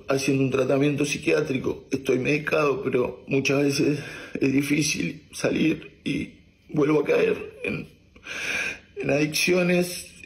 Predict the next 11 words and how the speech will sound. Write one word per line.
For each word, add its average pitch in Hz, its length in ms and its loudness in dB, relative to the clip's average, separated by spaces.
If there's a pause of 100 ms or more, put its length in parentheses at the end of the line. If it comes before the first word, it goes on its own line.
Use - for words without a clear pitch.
(140)
y, - 300 -4 (2500)
y, - 220 -14 (680)
y 175 100 -6
me 202 140 -2
aíslo 190 460 4
de - 100 4
la 160 100 2
gente - 1000 -2 (260)
que, - 120 0 (920)
que - 240 -4
quiero. - 560 0